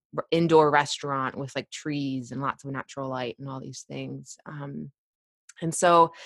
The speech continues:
as I was walking around, I began to, like, spot groups of people who were just hanging out on the furniture. Um, some were clearly having business meetings.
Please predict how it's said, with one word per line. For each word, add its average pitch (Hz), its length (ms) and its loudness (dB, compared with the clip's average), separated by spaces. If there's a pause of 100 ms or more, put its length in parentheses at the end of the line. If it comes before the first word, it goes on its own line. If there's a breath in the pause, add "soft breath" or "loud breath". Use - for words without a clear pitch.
(300 loud breath)
as 185 120 6
I 185 80 10
was 180 120 6
walking 180 300 8
around, 170 520 6
I 156 80 6
began 160 400 4
to, 165 200 4
like, 151 240 4
spot - 640 6 (240)
groups 165 340 0
of 175 140 -2
people 131 500 0
who 147 200 0
were 147 180 4
just 143 240 0
hanging 147 340 -2
out 139 300 0
on 143 180 -2
the 131 100 -10 (160)
furniture. 135 600 -4 (440)
Um, 135 500 -2
some 156 320 2
were 151 120 0
clearly 151 400 4
having 143 400 0
business 151 380 -4
meetings. 226 680 4